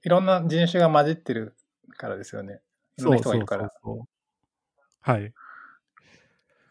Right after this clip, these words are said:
Speaker 2: まあ、中-、<laughs> 中部とかあの辺は多分厳しいと思いますね。
Speaker 1: あ、
Speaker 2: うん。
Speaker 1: 厳しいですか？
Speaker 2: あの、め-、はい、明確に無視されますし。
Speaker 1: <laughs> 明確に無視される。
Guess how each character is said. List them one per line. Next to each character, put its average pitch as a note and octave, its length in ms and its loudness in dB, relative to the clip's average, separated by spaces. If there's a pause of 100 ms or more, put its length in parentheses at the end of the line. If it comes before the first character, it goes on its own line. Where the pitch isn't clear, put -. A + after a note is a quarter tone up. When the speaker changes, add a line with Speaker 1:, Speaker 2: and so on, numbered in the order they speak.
(460)
Speaker 2:
ま D3 200 0
あ、 C#3 40 0 (240)
中-、 A3+ 220 6
<laughs> A#3+ 220 4
中 B3+ 180 4
部 F3+ 140 -2
と A#2+ 100 -2
か A2+ 320 -6
あ C3 80 0
の C#3+ 80 4
辺 D#3 200 4
は D3 140 6
多 C#3+ 140 4
分 A#2 180 0
厳 B2 240 0
し - 180 -2
い - 40 -4
と - 80 -4
思 G2+ 140 -4
い G2+ 40 -8
ま G2+ 100 -8
す - 120 -18
ね。 A2+ 160 -14 (1300)
Speaker 1:
あ、 A#2 60 2
Speaker 2:
う A2 40 0
ん。 G2+ 40 -6
Speaker 1:
厳 A#2 160 -2
し - 100 -8
い - 20 4
で G#2+ 80 2
す - 80 -12
か？ - 260 -6
Speaker 2:
あ C#3 120 -4
の、 C3+ 260 0
め-、 F3 380 6 (220)
は C#3 200 2
い、 A#2 180 -4
明 D#3 220 6
確 D3+ 240 6
に C#3 100 10
無 C#3 120 6
視 - 120 0
さ G#2 140 -4
れ F#2+ 60 -6
ま F#2 100 -8
す - 160 -16
し。 - 160 -10 (260)
Speaker 1:
<laughs> E4+ 640 0
明 A3+ 120 8
確 D4+ 320 4
に B3 160 4
無 D4 120 2
視 D4+ 80 -4
さ A3+ 220 0
れ F3 60 -2 (120)
る。 G#3+ 160 6